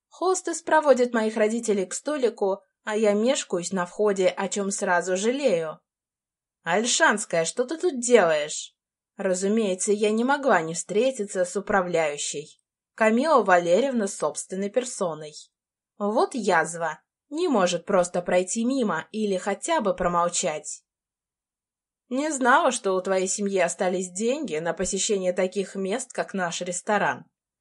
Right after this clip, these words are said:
Сама ведь знаешь, какие тут цены". Настоящая ехидна. Умеет же давить на больное.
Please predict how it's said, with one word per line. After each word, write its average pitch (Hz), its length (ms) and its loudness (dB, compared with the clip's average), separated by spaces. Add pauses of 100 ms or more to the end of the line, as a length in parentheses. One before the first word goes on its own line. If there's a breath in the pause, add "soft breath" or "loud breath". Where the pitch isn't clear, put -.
(120)
Сама 240 480 4
ведь 277 160 -4
знаешь, 202 400 0
какие 196 320 -8
тут 226 240 -6
цены". 147 540 -6 (580)
Настоящая 226 880 2
ехидна. 170 720 -10 (220)
Умеет 190 600 -4
же 269 120 0
давить 220 340 2
на 190 140 -2
больное. 180 640 0